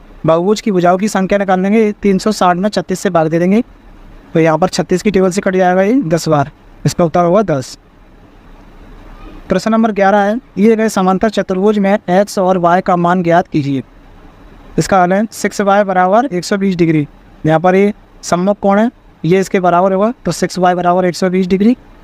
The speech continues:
सिक्स इसके बटे में आ जाएगा, तो छः के पहाड़े से एक सौ बीस को काटेंगे, बीस बार कटेगा, तो वाई का मान कितना आ गया? बीस डिग्री। अब हम यहाँ पर क्या करेंगे? एक सौ बीस प्लस पाँच एक्स प्लस दस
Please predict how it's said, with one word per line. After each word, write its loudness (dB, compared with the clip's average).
सिक्स -4
इसके -2
बटे -2
में 0
आ 2
जाएगा, 2
तो -6
छः -4
के -2
पहाड़े 0
से -2
एक -6
सौ -2
बीस 0
को -2
काटेंगे, 0
बीस 0
बार 0
कटेगा, -2
तो -8
वाई 2
का 0
मान 0
कितना 0
आ 4
गया? -2
बीस -2
डिग्री। -2
अब 2
हम 2
यहाँ 2
पर 0
क्या 0
करेंगे? 2
एक -4
सौ -2
बीस 0
प्लस 0
पाँच 0
एक्स -2
प्लस 2
दस -4